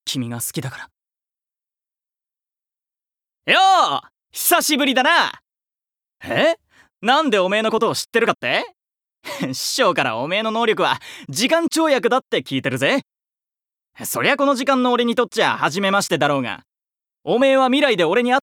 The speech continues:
てんだろ。で、未来の俺は、なんだってこの時間の俺んとこにおめえをよこしたんだ？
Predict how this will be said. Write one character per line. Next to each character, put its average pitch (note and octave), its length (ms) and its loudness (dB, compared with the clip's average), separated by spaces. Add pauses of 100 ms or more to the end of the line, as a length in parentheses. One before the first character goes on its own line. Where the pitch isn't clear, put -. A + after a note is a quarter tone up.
て B3 100 0
ん G3+ 80 -4
だ F3 120 0
ろ。 B3 160 -2 (1040)
で、 B2+ 320 -6 (720)
未 F3+ 160 0
来 F3+ 180 2
の C#3 140 0
俺 F3 100 0
は、 A3 260 0 (680)
な A3 160 2
ん B3 100 0
だ A3 80 4
っ - 100 0
て E3+ 120 -2
こ F3 100 -2
の G3 80 -2
時 F#3 120 -8
間 G3+ 180 -2
の G3+ 100 -4
俺 A3 140 -2
ん A3 80 -6
と A#3 100 -2
こ A3 80 -4
に C#3+ 260 -6 (320)
お C#3 140 0
め E3 120 2
え D#3+ 40 2
を D#3 80 0
よ D3+ 140 0
こ F3+ 100 -2
し - 80 -4
た C3 100 -2
ん A2+ 40 -6
だ？ D3+ 240 -6